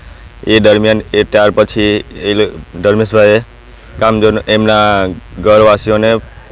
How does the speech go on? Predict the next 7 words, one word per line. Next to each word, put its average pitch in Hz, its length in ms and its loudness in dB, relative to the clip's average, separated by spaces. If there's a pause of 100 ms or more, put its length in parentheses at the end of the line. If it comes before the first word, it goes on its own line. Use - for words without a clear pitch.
(180)
ફોન 107 220 -2
કરી 107 360 2 (600)
તો 110 140 2
બધાને 104 420 0
બોલાવ્યા 104 440 4
છે. 101 180 -4
એ 123 40 -10